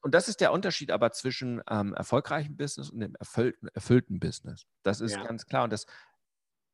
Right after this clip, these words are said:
Speaker 1: erfüllte Business hat was mit der eigenen individuellen Berufung zu tun.
Speaker 2: Hm.
Speaker 1: Und eine Berufung ist das zweite Calling. Wir haben gerade gesprochen vom ersten Calling.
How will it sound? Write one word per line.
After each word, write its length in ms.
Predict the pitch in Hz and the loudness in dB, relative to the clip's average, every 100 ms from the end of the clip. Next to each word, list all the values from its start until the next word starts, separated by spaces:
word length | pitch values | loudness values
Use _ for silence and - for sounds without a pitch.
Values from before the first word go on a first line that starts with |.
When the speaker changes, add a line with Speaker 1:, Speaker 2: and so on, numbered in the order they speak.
| - | -4
Speaker 1:
erfüllte 580 | 110 - 156 262 320 - | -2 2 4 4 2 -6
Business 480 | - 82 120 139 | -8 -6 -6 -4
hat 160 | 113 - | -6 -6
was 200 | 117 - | -8 -8
mit 120 | 110 | -8
der 200 | 113 - | -8 -6
eigenen 460 | 107 117 127 131 127 - | -6 -4 -6 -6 -8 -6
individuellen 800 | 120 117 117 107 98 - 95 101 | -6 -4 -4 0 0 0 0 4
Berufung 500 | 113 104 175 - 117 | 8 10 8 6 -6
zu 140 | - | -6
tun. 260 | - - - - _ _ | -10 -10 -14 -18 _ _
Speaker 2:
Hm. 220 | 110 107 95 | -8 -6 -4
Speaker 1:
Und 200 | 110 - | -4 2
eine 120 | 113 | 6
Berufung 520 | 117 104 175 214 151 | 8 8 8 6 0
ist 160 | 135 - | -2 -4
das 140 | - | -6
zweite 380 | - 139 131 - | 2 4 4 0
Calling. 500 | - 85 - - - - | -4 -4 -4 -6 -10 -2
Wir 140 | - | 2
haben 80 | 107 | 4
gerade 200 | 110 113 | 4 2
gesprochen 380 | 110 - 117 110 | -2 0 0 0
vom 160 | 107 - | -6 -2
ersten 380 | 90 110 - 139 | -2 0 -4 -8
Calling. 420 | - 151 147 175 | -2 0 0 -2